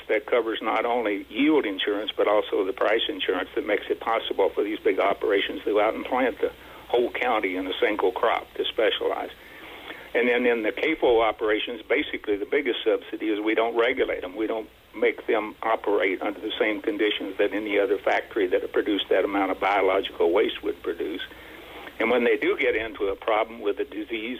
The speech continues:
as we've seen recently, the government steps in, pays the payments, has disaster payments of some sort, comes in, cleans up the facilities for 'em. So, so we need to begin to phase out of those programs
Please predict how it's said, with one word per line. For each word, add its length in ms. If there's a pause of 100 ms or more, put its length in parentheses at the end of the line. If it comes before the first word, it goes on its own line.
(100)
as 80
we've 260
seen 240
recently, 480
the 120
government 400 (100)
steps 320
in, 220 (500)
pays 340
the 80
payments, 480 (260)
has 240
disaster 560
payments 500
of 60 (100)
some 200
sort, 280
comes 220
in, 180
cleans 400
up 160
the 60
facilities 680
for 200
'em. 100 (580)
So, 200 (180)
so 220 (140)
we 120
need 240
to 140 (380)
begin 400
to 80
phase 440
out 260
of 140
those 260
programs 600